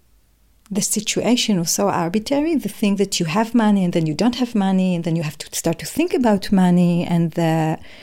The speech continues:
your relations to money and what is, what it is that you have to do in order to have money.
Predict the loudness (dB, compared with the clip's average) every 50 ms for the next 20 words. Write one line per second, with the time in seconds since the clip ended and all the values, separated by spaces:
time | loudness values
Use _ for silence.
0 | -20 -20 -20 -20 -20 -20 -4 -2 0 2 4 2 2 2 2 2 0 0 -2 -4
1 | -4 -4 -4 0 2 2 4 6 6 6 6 6 6 4 4 2 0 -4 -8 -12
2 | -14 -18 -20 _ -20 -20 -20 -8 -2 0 2 4 4 2 2 0 0 -2 -2 -2
3 | -6 -10 -10 -4 -2 -2 -2 -2 -6 -4 -2 2 2 2 2 0 -2 -2 -2 -2
4 | -2 -4 -6 -4 -4 0 2 2 2 2 2 2 0 0 0 0 -4 -4 -4 -2
5 | -2 -2 -4 -4 -2 -2 -2 0 0 0 2 2 2 2 2 2 0 -2 -4